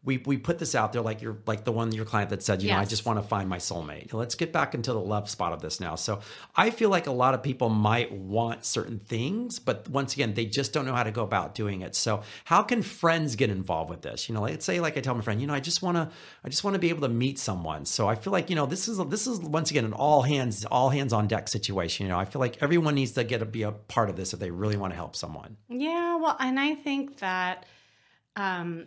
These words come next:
Speaker 2: just like we were talking about with couples, you know, breaking up the routine for singles is just as important.
Speaker 1: Mm-hmm.
Speaker 2: You know, what are you doing in your life to create opportunities to meet other people? Like, are you just on the apps,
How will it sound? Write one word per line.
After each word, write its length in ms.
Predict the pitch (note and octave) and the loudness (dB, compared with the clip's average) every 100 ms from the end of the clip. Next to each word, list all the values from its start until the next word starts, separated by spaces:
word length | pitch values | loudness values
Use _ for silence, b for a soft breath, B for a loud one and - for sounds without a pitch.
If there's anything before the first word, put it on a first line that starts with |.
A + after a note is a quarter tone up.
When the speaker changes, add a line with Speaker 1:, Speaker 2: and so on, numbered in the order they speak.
| - | -10
Speaker 2:
just 220 | G3+ G3+ | -8 -6
like 160 | G3 F#3+ | -6 -6
we 120 | F3 | -6
were 100 | E3 | -6
talking 220 | D#3+ E3+ | -8 -8
about 200 | D#3+ D3 | -8 -10
with 140 | D#3+ - | -12 -14
couples, 680 | - F3+ E3+ D3+ D3 D3 | -10 -10 -8 -8 -8 -10
you 80 | E3 | -10
know, 160 | D#3+ E3 | -8 -10
breaking 400 | F3 F3+ F#3+ F3+ | -8 -8 -6 -8
up 140 | E3 | -8
the 80 | D#3+ | -10
routine 440 | D3+ D3+ F3+ E3 D3+ | -8 -8 -8 -6 -8
for 100 | D#3 | -8
singles 460 | D#3+ D#3 D3+ D3 | -6 -6 -6 -6
is 120 | D3+ D#3 | -8 -6
just 240 | D3 - | -6 -6
as 160 | D3 C#3+ | -6 -8
important. 680 | C3+ - E3+ - D#3 C3 | -10 -8 -8 -6 -4 -2
Speaker 1:
Mm-hmm. 140 | A#2+ C#3 | -2 -2
Speaker 2:
You 40 | |
know, 100 | F3 | -4
what 360 | E3 F3 A#3+ - | -4 -2 -2 -4
are 260 | G3 F#3+ G#3+ | -4 -2 -2
you 320 | F#3+ F3+ G3+ | -2 -2 -4
doing 600 | F#3+ D#3+ D3+ C#3+ D#3+ A3 G#3+ _ _ _ _ | -4 -4 -6 -8 -8 -10 -14 _ _ _ _
in 160 | E3+ F3 | -6 -4
your 180 | F#3+ A#3 | -2 -2
life 420 | C#3+ C#3 D#3 D#3+ - _ | -4 -6 -8 -12 -20 _
to 80 | - | -12
create 400 | - E3+ D3 D3+ | -8 -6 -6 -4
opportunities 840 | D#3+ E3 - F3+ - C#3 C#3 C#3 - | -6 -6 -10 -10 -10 -12 -12 -12 -12
to 140 | E3 | -12
meet 160 | C#3 - | -12 -10
other 160 | D#3+ D#3 | -12 -12
people? 460 | - D#3 G3+ - B B - | -18 -18 -20 -20 B B -6
Like, 120 | F#3 | -2
are 60 | |
you 220 | F#3+ G3 F#3 | 0 0 -2
just 440 | D#3+ F3+ F3+ - | 0 0 0 -2
on 160 | F3 F3 | -2 -2
the 120 | D#3 | -4
apps, 500 | C#3+ G#3 - - | -6 -8 -10 -16